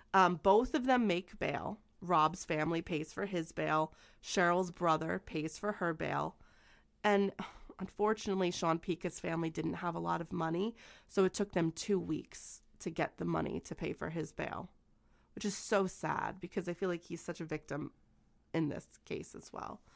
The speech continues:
So while awaiting trial, Cheryl suffered from very heavy vaginal bleeding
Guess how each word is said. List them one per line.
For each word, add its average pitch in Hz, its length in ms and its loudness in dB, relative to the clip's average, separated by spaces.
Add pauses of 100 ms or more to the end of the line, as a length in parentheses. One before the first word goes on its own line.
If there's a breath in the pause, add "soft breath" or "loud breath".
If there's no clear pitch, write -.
(1200 soft breath)
So 247 160 4
while 226 300 6
awaiting 214 420 4
trial, 165 520 2
Cheryl 180 420 2
suffered 160 640 2
from 170 280 2
very 175 400 4
heavy 165 360 0
vaginal 165 540 -2
bleeding - 580 -6